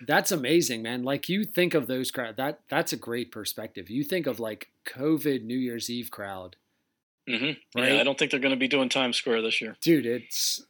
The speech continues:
Speaker 1: it's such a different world.
Speaker 2: Oh, maybe they will. Who knows? I mean, the
Speaker 1: Right.
Speaker 2: Sturgis, uh, South Dakota, the, you know, the, the, uh, Harley rally, this two hundred fifty thousand people
Speaker 1: Yeah,
Speaker 2: they're
Speaker 1: great lim-,
Speaker 2: expecting.
Speaker 1: great litmus test, right?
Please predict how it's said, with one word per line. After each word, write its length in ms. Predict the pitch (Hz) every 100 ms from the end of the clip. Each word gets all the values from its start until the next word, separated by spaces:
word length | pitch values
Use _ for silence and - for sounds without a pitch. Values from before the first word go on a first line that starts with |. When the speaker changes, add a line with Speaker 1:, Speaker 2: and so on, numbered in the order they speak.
| -
Speaker 1:
it's 220 | 135 -
such 360 | - 143 131 135
a 60 |
different 360 | 120 113 110 104
world. 360 | 107 101 95 _ _ -
Speaker 2:
Oh, 200 | 147 147
maybe 280 | 131 143 185
they 120 | 165
will. 200 | 196 175
Who 120 | 147
knows? 240 | 180 170 135
I 40 |
mean, 160 | 123 123
the 60 |
Speaker 1:
Right. 80 | 127 -
Speaker 2:
Sturgis, 640 | - 151 - 139 - -
uh, 280 | 131 131 131 123 - - -
South 260 | - 143
Dakota, 360 | 143 160 165 120
the, 180 | 113 107
you 100 | 127
know, 60 | 117
the, 140 | 113 110
the, 220 | 120 120
uh, 100 | 120
Harley 420 | 120 131 135 117 - -
rally, 340 | 107 101 101
this 160 | 104 107
two 200 | - -
hundred 180 | 120 104
fifty 220 | 117 117
thousand 380 | 117 104 107 104
people 380 | 113 - 101 - _
Speaker 1:
Yeah, 200 | 156 190 143
Speaker 2:
they're 80 | 101
Speaker 1:
great 240 | 156 185
lim-, 160 | 185 190
Speaker 2:
expecting. 240 | 185 - - _
Speaker 1:
great 260 | - 156 165
litmus 380 | 151 208 151 -
test, 340 | 113 95 -
right? 320 | 107 117 170